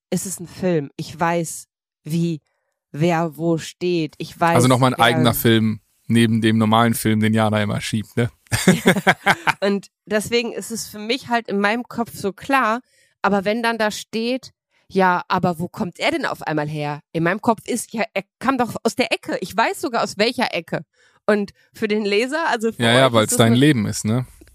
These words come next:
Speaker 1: Ne, nicht nur. Das wär krass, wenn's mein Leben wär. Ich wär gerne, äh, aber, äh, das ist, äh, auf jeden Fall, ähm,
Speaker 2: Ja gut, dein Leben
Speaker 1: in
Speaker 2: war
Speaker 1: meinem
Speaker 2: die Blaupause für diesen
Speaker 1: Ja.
Speaker 2: Roman.
Speaker 1: Ja,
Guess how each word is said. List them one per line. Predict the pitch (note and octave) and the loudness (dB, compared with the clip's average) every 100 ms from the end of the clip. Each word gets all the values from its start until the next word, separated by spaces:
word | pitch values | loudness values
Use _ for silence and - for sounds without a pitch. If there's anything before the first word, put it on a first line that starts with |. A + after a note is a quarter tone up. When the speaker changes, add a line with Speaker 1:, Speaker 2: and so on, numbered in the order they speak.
| - | -2
Speaker 1:
Ne, | G#3+ A#3 - | 0 0 -2
nicht | C#4 D#4 - | -2 0 0
nur. | B3 D#4 - _ _ _ - | -2 -2 -6 _ _ _ -6
Das | F#3 - | -2 -2
wär | D3+ | -2
krass, | - - - | -2 -2 -2
wenn's | B2 | -6
mein | B2 B2 | -4 -4
Leben | B2 C3 | -2 0
wär. | C#3+ G#3 - _ | 2 0 -2 _
Ich | D3 - | -14 -10
wär | A#2 | -10
gerne, | - B2 G#2+ D#3+ F#3 - - - - | -8 -6 -2 -2 -2 -4 -12 -8 0
äh, | G3 G3 F#3+ | 2 2 2
aber, | - G3+ A#3+ A#3+ G#3+ | 2 2 2 2 0
äh, | A#3+ A#3 G#3+ - | 0 0 -2 -4
das | D4 E4 | -4 -4
ist, | F4 - | -6 -2
äh, | A#3+ B3+ A#3 | 0 0 -2
auf | |
jeden | A#3+ A#3+ A3+ A3 | -4 -4 -4 0
Fall, | B3 A3+ A3 - | 2 2 2 -2
ähm, | G#3+ G#3 | -2 0
Speaker 2:
Ja | G3+ | 0
gut, | G2+ A#2 | 2 2
dein | B2+ | 4
Leben | C#3 E3 | 4 4
Speaker 1:
in | |
Speaker 2:
war | C3 | 4
Speaker 1:
meinem | C3 G2+ | 2 0
Speaker 2:
die | |
Blaupause | G#2 G#2+ - G#2+ G#2+ G#2+ G2+ _ | 0 0 0 -2 -4 -8 -12 _
für | - - G#2 | -12 -8 -6
diesen | F#2+ G#2+ | -6 -2
Speaker 1:
Ja. | G3 F3 | 0 0
Speaker 2:
Roman. | - G#2+ - _ _ _ _ - | -4 -10 -16 _ _ _ _ -6
Speaker 1:
Ja, | F3+ F3 | -2 -2